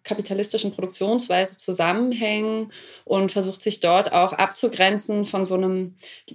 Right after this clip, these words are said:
eher kulturell liberal orientierten Feminismus, der,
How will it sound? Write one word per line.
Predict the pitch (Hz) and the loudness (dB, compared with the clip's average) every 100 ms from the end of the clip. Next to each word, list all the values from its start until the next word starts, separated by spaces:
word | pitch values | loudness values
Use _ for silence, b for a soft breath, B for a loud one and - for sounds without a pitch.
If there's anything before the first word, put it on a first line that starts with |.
| - - | -12 2
eher | 185 185 190 190 180 185 185 | 6 8 8 8 8 4 0
kulturell | - 226 233 254 226 202 185 190 196 202 202 202 190 - | 0 6 6 6 0 4 6 8 8 6 6 6 6 4
liberal | 185 185 185 170 175 190 226 | 2 4 4 4 4 6 6
orientierten | 220 214 214 - 220 226 220 220 214 | 4 2 0 0 2 2 0 -2 -2
Feminismus, | 220 214 214 220 220 214 | 0 2 2 2 -2 -2
der, | - 190 190 190 | 2 4 4 0